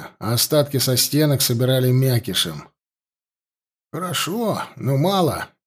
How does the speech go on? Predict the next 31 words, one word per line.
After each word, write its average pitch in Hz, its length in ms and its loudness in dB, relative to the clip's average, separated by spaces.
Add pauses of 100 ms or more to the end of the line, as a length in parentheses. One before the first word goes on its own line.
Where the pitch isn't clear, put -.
(120)
сделал 147 540 0
вывод 131 340 4
Костромин. 120 720 0 (100)
«Ладно, 240 480 -2
протянем 180 580 2
какое-то 160 520 2
время. 143 500 2 (600)
У - 60 -6
меня 214 200 2
три 185 220 4
банки 160 320 2
осталось, 127 460 0
одна 185 240 0
моя, 139 520 2 (180)
две 190 280 0
от 160 100 0
Клима 160 380 2
Шемякина». 147 720 0 (880)
«Ну 190 100 0
что 147 200 -2
такого?» 113 520 -4 (480)
Никита 151 420 -4
из-под 95 320 -8
лобья 165 320 2
уставился 135 520 2
на 127 140 2
товарищей, 123 600 2
потом 135 360 0
опасливо 120 540 0
посмотрел 113 600 -2
вверх. 113 460 -2